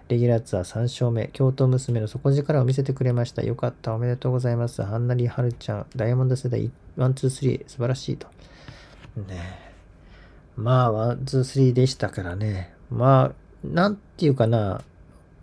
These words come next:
まあ、あの、仲のいい、えー、間柄ではあっても、言葉は交わさなかったみたいでね、やっぱりね。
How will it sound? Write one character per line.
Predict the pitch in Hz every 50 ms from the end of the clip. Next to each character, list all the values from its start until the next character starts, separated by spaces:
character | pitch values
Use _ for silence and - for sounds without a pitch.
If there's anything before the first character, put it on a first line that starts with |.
| -
ま | 151 160 180 247 269 220 - 131 - -
あ、 | - 160
あ | 160
の、 | 151 151 139 139 143 - - - - - - - - - - - - - -
仲 | 170 190 233 240 - 277 226
の | 175 165 165
い | 170 180 165 139 120 117
い、 | - - - - -
え |
ー、 | 147 139 135 131 131 127 120 117 120 123 -
間 | - 139 147 143 143 151 143
柄 | 151 156 160 156
で | 147 139 135
は | 123 110 107 117
あ | 117
っ |
て | - - - - 107
も、 | 101 104 104 - 135
言 | - 160 - - 170 170
葉 | 180 180 175 175 175 175 175 175 170 151
は | 127 113
交 | - - 127 123
わ | 127
さ | 135 131
な | 139 135
か | - 107
っ | -
た | - 92
み | 92 92
た | - 101 98
い | 101
で | 107 107
ね、 | 113 127
や | 135 127
っ |
ぱ | 135 - 107 -
り | 101 104
ね。 | 113 123 123 -